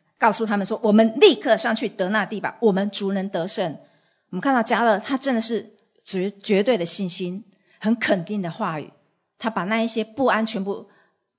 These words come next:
反过来了。我们立刻，你不要再延迟了，夜长梦多。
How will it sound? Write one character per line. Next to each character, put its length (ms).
反 240
过 180
来 220
了。 160
我 80
们 260
立 260
刻， 480
你 80
不 60
要 80
再 100
延 220
迟 240
了， 240
夜 120
长 180
梦 200
多。 260